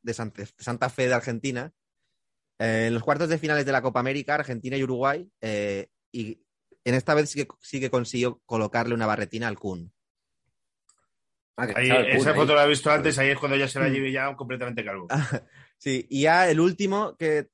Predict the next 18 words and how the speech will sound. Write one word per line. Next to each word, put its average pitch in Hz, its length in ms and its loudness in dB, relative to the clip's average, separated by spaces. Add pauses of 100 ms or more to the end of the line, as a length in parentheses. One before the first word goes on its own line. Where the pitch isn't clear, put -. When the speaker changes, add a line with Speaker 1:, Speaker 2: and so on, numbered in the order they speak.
(340)
Speaker 1:
hay 165 140 2
registro, 185 600 -4
que 147 80 -6
es 135 120 -8
el 147 80 0
once 143 240 -2
de 139 80 -2
agosto, 156 500 -2
también 120 380 -2
en 135 80 0
Argentina, 143 600 -6
en 151 60 -4
el 120 80 -4
Estadio 131 340 -2
Francisco 131 500 -4
Urbano, 151 440 -2 (540)
en 117 100 -6
el, 120 260 -4